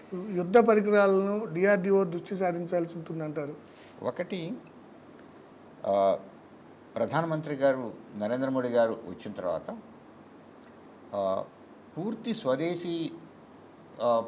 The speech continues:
Speaker 2: పరిజ్ఞానం, స్వదేశీ ఎక్విప్‌మెంట్‌నే వాడాలి అనేటువంటి విషయాన్ని చాలా ఖచ్చితంగా ఆయన గట్టి ని-, నిర్ణయం ఇచ్చారు. ఈ నిర్ణయం వల్ల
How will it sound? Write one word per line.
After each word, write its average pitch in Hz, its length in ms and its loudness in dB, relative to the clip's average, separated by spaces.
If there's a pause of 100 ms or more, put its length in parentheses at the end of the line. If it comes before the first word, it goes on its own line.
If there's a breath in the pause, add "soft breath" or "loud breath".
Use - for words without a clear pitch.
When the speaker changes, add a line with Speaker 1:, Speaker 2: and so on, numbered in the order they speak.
Speaker 2:
పరిజ్ఞానం, 120 540 0
స్వదేశీ 135 500 -4
ఎక్విప్‌మెంట్‌నే 117 560 -6
వాడాలి 117 580 4
అనేటువంటి 101 440 -8
విషయాన్ని 120 680 -10 (240)
చాలా 123 380 -6 (120)
ఖచ్చితంగా 127 680 -8 (280 loud breath)
ఆయన 110 180 -6
గట్టి 143 640 -2
ని-, 104 480 -6
నిర్ణయం 107 320 -4
ఇచ్చారు. - 280 -10 (840 loud breath)
ఈ 151 80 0
నిర్ణయం 143 460 -2
వల్ల 120 440 0